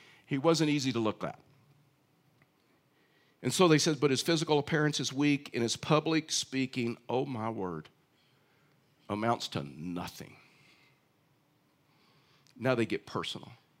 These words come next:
"Paul, it's hard to look at you and listen to you for thirty minutes a week. Paul, we just need to let you know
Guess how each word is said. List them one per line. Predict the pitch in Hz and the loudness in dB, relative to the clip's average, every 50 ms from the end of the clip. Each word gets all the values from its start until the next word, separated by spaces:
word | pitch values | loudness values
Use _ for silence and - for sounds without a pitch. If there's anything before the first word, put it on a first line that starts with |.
| _ _ _ _ _ _ _ _ _ _ _ _ _ _ _ _ _ _ | _ _ _ _ _ _ _ _ _ _ _ _ _ _ _ _ _ _
"Paul, | - 156 170 170 175 175 | 6 8 8 10 10 8
it's | 156 151 - | 6 6 6
hard | 175 170 170 165 156 | 6 8 8 8 6
to | 143 | 4
look | 139 143 160 170 170 | 6 6 6 6 4
at | 170 160 - - | 0 -4 -2 0
you | 175 165 | 2 2
and | 160 147 151 | 2 4 4
listen | 151 151 147 - 151 127 | 4 4 4 2 0 -2
to | - - 139 | -2 -2 -2
you | 131 120 | -2 -4
for | - 135 | -6 -4
thirty | 123 - 131 131 123 120 | -2 0 0 0 0 -2
minutes | 120 117 104 101 - - | -4 -4 -4 -6 -6 -8
a | |
week. | 101 87 69 - - - _ _ _ - _ _ _ _ _ _ _ _ _ _ _ _ _ _ _ _ _ _ _ _ _ _ _ _ _ _ _ _ _ _ _ _ _ _ _ _ _ _ _ _ _ _ _ _ _ _ _ _ _ _ _ _ _ _ _ _ - | -8 -8 -10 -12 -14 -20 _ _ _ -20 _ _ _ _ _ _ _ _ _ _ _ _ _ _ _ _ _ _ _ _ _ _ _ _ _ _ _ _ _ _ _ _ _ _ _ _ _ _ _ _ _ _ _ _ _ _ _ _ _ _ _ _ _ _ _ _ 4
Paul, | - 170 156 | 6 6 8
we | 143 151 160 | 8 6 4
just | 160 170 156 165 | 4 4 2 2
need | 170 156 151 | 0 0 2
to | 151 | 2
let | 143 139 139 143 - - | 4 4 4 4 2 -2
you | 160 139 | -2 0
know | 135 131 131 127 120 113 104 95 | 2 2 4 4 4 4 2 -2